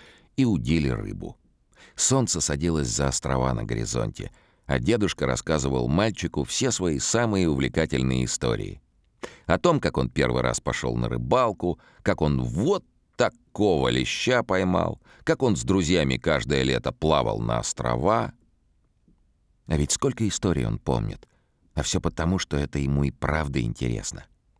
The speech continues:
подумал Егор. Солнце совсем спряталось за горизонт, и небо осыпало яркими звездами, которые отражались в воде. В темноте дедушкины истории были еще интереснее.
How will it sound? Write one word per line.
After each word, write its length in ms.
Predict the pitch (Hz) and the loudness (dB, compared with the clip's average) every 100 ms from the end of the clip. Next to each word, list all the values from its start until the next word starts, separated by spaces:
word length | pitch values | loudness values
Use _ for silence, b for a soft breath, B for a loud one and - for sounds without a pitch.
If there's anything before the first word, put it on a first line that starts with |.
| - | -6
подумал 480 | 60 53 52 50 | -4 -2 -4 -6
Егор. 480 | 50 55 - - - _ _ _ _ _ _ _ _ B B B | -8 -12 -8 -10 -10 _ _ _ _ _ _ _ _ B B B
Солнце 440 | - 135 120 - | -2 0 0 -2
совсем 460 | 80 69 - 87 85 | -2 -2 -2 -2 -2
спряталось 580 | - 67 65 64 62 52 | -2 0 0 0 -2 -4
за 140 | 58 | -6
горизонт, 640 | 55 58 53 53 52 50 - b b b b | -4 -4 -4 -4 -6 -8 -14 b b b b
и 80 | |
небо 340 | 60 85 85 65 | 2 2 2 0
осыпало 460 | 58 80 76 64 | -2 -4 -4 -4
яркими 520 | 57 53 71 - 60 58 | -2 0 -2 -2 -4 -4
звездами, 540 | 53 67 60 58 50 | -2 -2 -2 -4 -8
которые 400 | - 57 62 55 | -8 -4 -4 -4
отражались 640 | - 60 57 57 52 - | -4 -4 -4 -4 -6 -10
в 80 | 50 | -6
воде. 400 | 57 52 53 50 _ _ _ _ _ B B B | -6 -4 -6 -10 _ _ _ _ _ B B B
В 100 | - | -6
темноте 460 | 73 65 64 120 101 | -2 0 0 0 0
дедушкины 640 | 73 73 69 60 60 60 | 0 0 -2 -2 -2 -2
истории 380 | - 87 76 62 | -2 0 0 0
были 260 | 58 67 | 0 0
еще 400 | 65 65 - 90 | 0 0 0 0
интереснее. 760 | 60 55 58 50 50 - 92 | 0 -2 -6 -8 -10 -10 -12